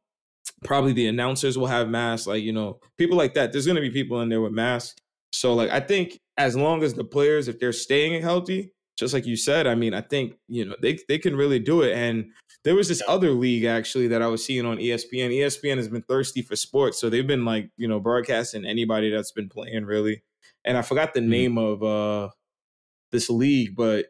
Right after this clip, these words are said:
Speaker 1: uh, Joe, I think Joe Johnson was playing. Like, I watched one of those Joe Johnson. He was in the game playing with his team. And, I mean, you
Speaker 2: Mm-hmm.
Speaker 1: know, even seeing that happen, like, you know, when you're able to see,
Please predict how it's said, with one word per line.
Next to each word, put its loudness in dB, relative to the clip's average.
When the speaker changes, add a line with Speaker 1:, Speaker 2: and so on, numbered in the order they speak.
Speaker 1:
uh, -4
Joe, 2
I 0
think 0
Joe 4
Johnson -2
was -4
playing. -6
Like, -14
I -2
watched 0
one -2
of 0
those -2
Joe 2
Johnson. 0
He 2
was 0
in 0
the -4
game -2
playing 0
with -4
his -8
team. -2
And, 2
I 2
mean, 0
you 2
Speaker 2:
Mm-hmm. -
Speaker 1:
know, 4
even 2
seeing 0
that 0
happen, -4
like, -6
you -2
know, 0
when 0
you're 2
able 2
to -2
see, -2